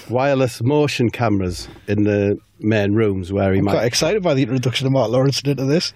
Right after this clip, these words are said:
Speaker 1: Yeah, he, he, he, you know, he's good with little bits
Speaker 2: This is
Speaker 1: of
Speaker 2: like in the
Speaker 1: equipment
Speaker 2: Beano
Speaker 1: and that.
Speaker 2: when characters from one comic strip would appear in another one, wouldn't it?
Speaker 1: <laughs>
Speaker 2: Lord Snooty turning up in the Minnie the Minx story.
Speaker 1: Well, there he
Speaker 2: Very
Speaker 1: is.
Speaker 2: good. Anyway, sorry,
Speaker 1: I mean, he
Speaker 2: distracting
Speaker 1: doesn't,
Speaker 2: you.
Speaker 1: he doesn't feature, but his cameras do.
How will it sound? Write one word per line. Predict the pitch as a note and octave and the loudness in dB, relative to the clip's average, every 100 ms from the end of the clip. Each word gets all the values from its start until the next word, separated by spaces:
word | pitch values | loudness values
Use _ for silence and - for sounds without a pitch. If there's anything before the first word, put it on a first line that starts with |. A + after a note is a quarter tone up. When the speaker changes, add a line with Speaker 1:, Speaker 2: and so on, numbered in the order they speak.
| - | -2
Speaker 1:
Yeah, | D3 A3+ F#3 | 0 2 2
he, | C#3+ | 2
he, | - E3+ F3 | 0 -2 0
he, | F#3 D3 D#3 - | -2 -4 -6 -6
you | D#3+ E3+ E3 | -4 0 2
know, | A2 | 2
he's | A2 | 2
good | - D3+ | 0 0
with | C3+ | 0
little | C3 C3 - - | 0 0 -2 -4
bits | C3+ - | 0 2
Speaker 2:
This | |
is | F3 | 2
Speaker 1:
of | |
Speaker 2:
like | F#3 F3 | 2 2
in | F3 | 2
the | C#3+ | 4
Speaker 1:
equipment | G#3 G#3+ | 2 2
Speaker 2:
Beano | F3+ | 2
Speaker 1:
and | D3 | 2
that. | |
Speaker 2:
when | C#3+ D3 - - | 2 0 -4 -4
characters | E3+ D#3+ D3 D3 | -2 -2 -2 0
from | E3 D#3 | 0 2
one | F3 F#3 | 2 2
comic | - F3+ E3+ | 0 -2 -2
strip | - E3 C3+ | 0 0 0
would | D3 | -2
appear | - E3 D#3+ | 0 0 2
in | D#3 | 4
another | D#3+ G3+ | 4 2
one, | G#3 D#3 | 2 2
wouldn't | F#3 F#3 | 2 2
it? | C#3+ | 2
Speaker 1:
<laughs> | |
Speaker 2:
Lord | F3 F3+ | 2 2
Snooty | - G3 G3 C#3 C3 - - - | 2 2 2 0 -2 -6 -18 -14
turning | - E3 E3 | -4 0 0
up | E3+ | 0
in | D#3 | 2
the | D#3+ | 2
Minnie | D#3+ E3 | 4 2
the | E3 | 2
Minx | G3 A3+ | 2 0
story. | - G3 E3 | 0 0 2
Speaker 1:
Well, | C3 | 2
there | B2+ B2+ | 2 4
he | C3 | 4
Speaker 2:
Very | D#3+ E3+ | 4 2
Speaker 1:
is. | D#3 | 2
Speaker 2:
good. | F#3+ | 2
Anyway, | F#3 C3+ | 2 2
sorry, | - E3+ C#3+ | 0 0 0
Speaker 1:
I | D3 | 2
mean, | E3 | 2
he | |
Speaker 2:
distracting | E3+ A3 | 2 2
Speaker 1:
doesn't, | G#3 F3+ | 2 2
Speaker 2:
you. | C4 | 0
Speaker 1:
he | A#3 | 0
doesn't | G#3+ G#3 | 0 0
feature, | - G3+ D#3 B2 | 0 -2 -2 -2
but | B2+ B2+ | 0 0
his | A#2+ | 0
cameras | D#3+ D3 C3+ G2 | 0 2 0 -2
do. | F#2+ E2+ | -2 -2